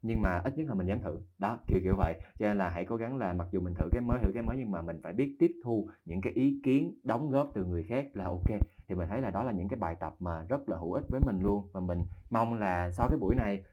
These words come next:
ví dụ như là các bạn sợ một cái gì đó đi, sau này các bạn có thể mở rộng nó ra từ từ, từ từ thôi. Ví dụ như mình nè, hồi xưa mình làm M C đúng không? Bây giờ thì mình thành diễn giả rồi nè, mình chia sẻ với mọi người rồi nè. Thì dĩ nhiên nó sẽ lớn hơn một xíu so với câu chuyện làm M C với cái góc độ của mình.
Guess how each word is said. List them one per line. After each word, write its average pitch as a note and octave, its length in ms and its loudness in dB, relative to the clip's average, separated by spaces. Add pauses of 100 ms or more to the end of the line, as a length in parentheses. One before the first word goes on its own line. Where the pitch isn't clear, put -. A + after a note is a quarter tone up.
ví C#3+ 80 4
dụ A2+ 60 8
như A#2+ 60 4
là A#2 100 0
các D#3 80 -2
bạn F#2+ 180 -4
sợ F#2 260 0
một F#2+ 60 0
cái C#3 100 0
gì A#2+ 80 4
đó A2+ 100 4
đi, C3 140 4 (160)
sau A2+ 160 -6
này F#2 140 -2
các B2+ 100 0
bạn F2 160 0
có - 80 -2
thể G2 420 -2
mở F#2+ 180 0
rộng F#2+ 200 2
nó A#2 100 2
ra A#2 80 -2 (120)
từ F#2+ 100 0
từ, F#2+ 160 2
từ F2+ 140 0
từ F#2 160 4
thôi. A2+ 140 6 (300)
Ví E3+ 80 10
dụ A#2 80 12
như B2+ 120 8
mình A2 180 4
nè, A2 180 4 (200)
hồi A2 160 2
xưa C3 180 6
mình B2 140 2
làm A2 180 2
M C3+ 40 0
C - 20 -2 (120)
đúng E3+ 100 6
không? D#3 220 2
Bây C#3+ 120 4
giờ B2 80 6
thì A#2+ 80 4
mình A#2 180 2
thành A2+ 240 2
diễn B2 160 4
giả A#2+ 200 6
rồi D3+ 80 4
nè, A#2 140 4
mình A#2+ 120 -2
chia C3+ 140 2
sẻ - 60 0
với D3+ 100 4
mọi A#2+ 160 4
người A#2 160 4
rồi A2 80 4
nè. A2+ 160 0 (240)
Thì A#2 120 8
dĩ G#2+ 220 6
nhiên D#3+ 200 6
nó D#3+ 100 2
sẽ A2+ 80 0
lớn D3+ 360 2
hơn F3 160 2
một G#2+ 120 0
xíu A#3 420 2
so D3 60 2
với D#3 140 6
câu C#3 160 4
chuyện E3+ 140 -2
làm G2 120 -2
M A2+ 160 0
C A#2 300 0
với C3+ 220 4
cái D3+ 100 0
góc E3 200 0
độ F2+ 180 0
của F#2 140 0
mình. F#2+ 220 2